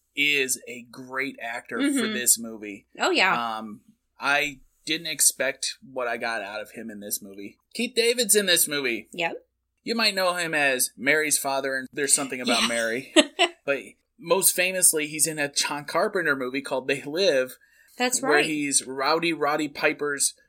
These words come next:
Speaker 1: friend, sort of.
Speaker 2: Yeah.
Speaker 1: Uh, but they have this fight,
Speaker 2: The
Speaker 1: this
Speaker 2: fisticuffs.
Speaker 1: chore-,
Speaker 2: <laughs>
Speaker 1: choreographed fight, and I really enjoyed this fight.
Speaker 2: He's a good actor.
Speaker 1: Yes. Richard Mauser's in this.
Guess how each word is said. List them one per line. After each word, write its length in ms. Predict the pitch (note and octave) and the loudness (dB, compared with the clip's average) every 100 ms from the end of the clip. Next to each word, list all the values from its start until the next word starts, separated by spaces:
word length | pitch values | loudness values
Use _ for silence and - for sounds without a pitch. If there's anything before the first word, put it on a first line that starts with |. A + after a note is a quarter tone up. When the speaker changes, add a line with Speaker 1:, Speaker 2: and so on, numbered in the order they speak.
| _ - - | _ -14 0
Speaker 1:
friend, 480 | D3 D#3+ G3+ G3+ - _ _ _ - | 2 2 0 -6 -12 _ _ _ 4
sort 400 | - - A#2 B2 | 6 8 6 2
of. 220 | C3 B2+ F#3+ | 2 0 -4
Speaker 2:
Yeah. 400 | F#3+ F3 E3+ E3+ C3 | 0 2 2 0 0
Speaker 1:
Uh, 280 | B2+ B2 G#2+ G#2 | 2 2 0 -4
but 180 | D3+ D3+ | -4 2
they 260 | D#3+ D3 - | 0 0 -2
have 200 | D#3 D3 | -2 2
this 200 | C3+ - | 2 2
fight, 640 | - D3 G3 F#3+ - - - _ | 0 -4 -6 -6 -6 -8 -14 _
Speaker 2:
The 140 | - G#3 | -6 0
Speaker 1:
this 140 | D3 | 4
Speaker 2:
fisticuffs. 800 | B3 - A3+ E3+ G3+ D3 - - - - C#4+ | 4 4 0 2 2 0 -2 -2 -6 -10 0
Speaker 1:
chore-, 180 | F#3 | 0
Speaker 2:
<laughs> 0 | |
Speaker 1:
choreographed 280 | D#3+ D3+ C#3+ | 4 2 2
fight, 320 | - E3 - - _ | 0 0 -2 -8 _
and 180 | - C#3+ | -2 0
I 180 | C3 C3 B2 C3 D3 - | 0 -2 -6 -14 -12 -8
really 320 | D3 D3+ C3+ A#2+ | -6 -6 -10 -12
enjoyed 540 | B2+ - A2 G#2+ G2+ - _ | -12 -12 -10 -10 -12 -16 _
this 280 | A#2 G#2+ - | -8 -2 -2
fight. 340 | - F2+ F2+ _ _ _ _ _ | -4 -12 -14 _ _ _ _ _
Speaker 2:
He's 200 | D4 D4 | -4 -2
a 60 | |
good 160 | G3 F3 | -2 -4
actor. 360 | D3 - D3 D3 | -6 -6 -10 -8
Speaker 1:
Yes. 560 | B2+ A2 G#2 - - - _ _ _ _ _ _ _ | -8 -6 -2 0 0 -4 _ _ _ _ _ _ _
Richard 380 | D#3+ F3 F3+ E3+ | -4 -2 0 -2
Mauser's 500 | C#3+ C3+ D3+ D#3+ D#3+ | -2 0 0 2 2
in 100 | E3 | 0
this. 380 | D#3+ D#3+ D#3+ - | -2 2 4 2